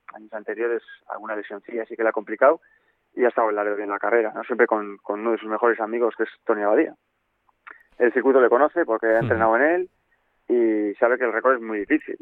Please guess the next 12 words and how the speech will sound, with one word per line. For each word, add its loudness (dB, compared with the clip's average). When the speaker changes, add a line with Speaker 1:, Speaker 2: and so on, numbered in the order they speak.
Speaker 1:
Piensa -8
que -4
cuando 0
lo 4
batió 0
Tony -2
Abadía, 0
llevaba 0
trece -4
años -6
sin -20
batirse, -6